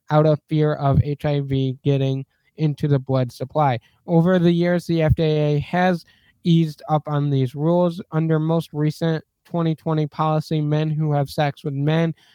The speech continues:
can donate blood only if they haven't had sexual contact with another man for more than three months.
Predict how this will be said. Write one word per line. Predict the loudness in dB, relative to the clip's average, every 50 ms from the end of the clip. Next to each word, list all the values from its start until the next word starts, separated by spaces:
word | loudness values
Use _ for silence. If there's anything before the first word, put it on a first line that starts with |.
| _ _ _ _ _ _ -2
can | 0 0 0 0 0
donate | 2 2 2 4 4 2 2 0 -2 -4
blood | -4 -2 0 2 4 4 4 2 0 -4 _ _ _ _ -2
only | 0 0 2 2 2 2 2
if | 0 0 -2 0
they | 0 2 2 2 0 -2 -4 _ _ _ _ -6
haven't | -4 -2 0 0
had | 0 0 0 -2 -4
sexual | -2 -2 -2 0 0 0 0 2 2 0 0
contact | 0 -2 -4 -2 -2 -2 -2 -2 -2 -2 -2 -4 -4
with | -2 0 0 0 -2 -2
another | -4 -4 -2 -2 0 -2 -2
man | -2 -2 -2 -4 -4 -4
for | -4 -4
more | -4 -2 -2 -2 -2
than | -2 -4 -4 -6
three | -6 -6 -6 -4
months. | -4 -4 -4 -6 -8 -10 _ -20 -20 -20 _